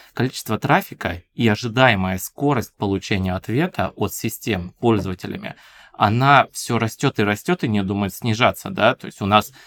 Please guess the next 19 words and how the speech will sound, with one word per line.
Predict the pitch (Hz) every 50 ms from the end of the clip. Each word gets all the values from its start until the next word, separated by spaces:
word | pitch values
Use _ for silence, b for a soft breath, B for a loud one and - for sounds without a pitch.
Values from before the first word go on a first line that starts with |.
| B B B B B
а, | - 98 98 98 98 95
п-, | - - 113 107 -
э, | 110 107 104 101 101 107 120 113 92 - - -
мы | - 127 113 113 113 135 151 151 151
по | 151 - 107
факту | - - 127 131 - - 113
пользуемся | - - - 120 120 110 107 98 92 - 110 95
большим | 92 107 107 - - 110 98
количеством | - 104 98 101 - - - - 95 95 90
систем | - - 117 - - - - 95 90 104 139 - _ _ _ _ _ _
сегодня, | - - - 120 98 101 107 107 107 110 98
да, | 92 92 90 107 151 b b b b b b b
и | - - - 104
мы | 113 123 147 175
ожидаем | - - 110 - 104 98 90 104 107 135 156 143 107 90
быстрый | 95 117 120 - - 156 151 143
ответ | - - 110 - 98 101 95 92 -
от | 98 - -
них. | 95 82 85 - -